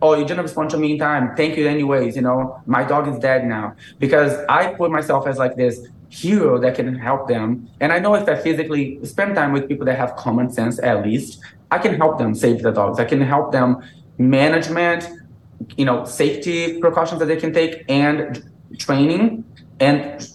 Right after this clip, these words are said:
showing them, like, the best training approach that I think would be appropriate for their dog so that they can find a trainer that will at least give them results. So any of those people that come to me with that type of mentality, I know I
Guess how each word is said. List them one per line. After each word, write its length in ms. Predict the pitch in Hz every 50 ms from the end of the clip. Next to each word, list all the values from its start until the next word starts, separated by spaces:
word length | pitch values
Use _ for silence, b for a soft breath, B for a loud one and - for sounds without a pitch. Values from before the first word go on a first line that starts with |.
| -
showing 280 | - - - 156 156 151
them, 400 | 151 147 143 131 - - - -
like, 200 | - 143 135 127 123
the 100 | 135 - 139
best 240 | 131 131 - - - -
training 200 | 143 139 135 131
approach 340 | 131 - 131 127 120 -
that 100 | - 127
I 60 | 123 120
think 180 | - 127 120
would 80 | - 117
be 120 | 117 117 117
appropriate 340 | - 127 117 - 135 127 - -
for 80 | 123
their 180 | 117 117 113 110
dog 400 | 110 117 113 120 143 165 B B B B -
so 80 | -
that 120 | 131 131 127
they 80 | 139 135
can 140 | - 139 135 139
find 120 | 131 127
a 40 | 127 - -
trainer 240 | - 131 131 127 120 113
that 80 | 120
will 320 | 117 117 117 117 120 117 113 -
at 200 | 120 120 120 117
least 220 | 127 127 - -
give 220 | 117 110 120 117
them 160 | 120 120 113 110
results. 420 | 113 110 107 104 101 - - B B B B B B
So 140 | - - 147
any 160 | - 160 190
of 100 | 214 -
those 200 | - - - -
people 200 | - - - 117 127
that 100 | 139 -
come 160 | - 147 147
to 100 | 143 165
me 80 | 151 151
with 200 | 139 127 127 107
that 340 | 120 123 127 - - - -
type 160 | 143 135 -
of 80 | 151
mentality, 540 | 139 139 131 131 131 135 143 156 151 156 - -
I 140 | 127 131
know 160 | 131 131 131
I 40 | 127